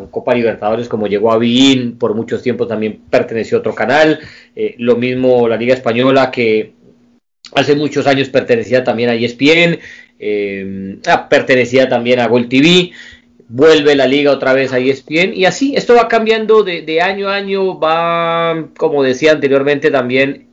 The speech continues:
esto de las nuevas tecnologías y, y, y cómo se,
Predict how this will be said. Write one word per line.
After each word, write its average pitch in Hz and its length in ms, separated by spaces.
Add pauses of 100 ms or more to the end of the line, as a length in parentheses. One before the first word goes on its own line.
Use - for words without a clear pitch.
esto 160 260
de 139 80
las 123 140
nuevas 131 200
tecnologías 123 920
y, 107 80
y, 104 300
y 95 40
cómo 101 260
se, 98 360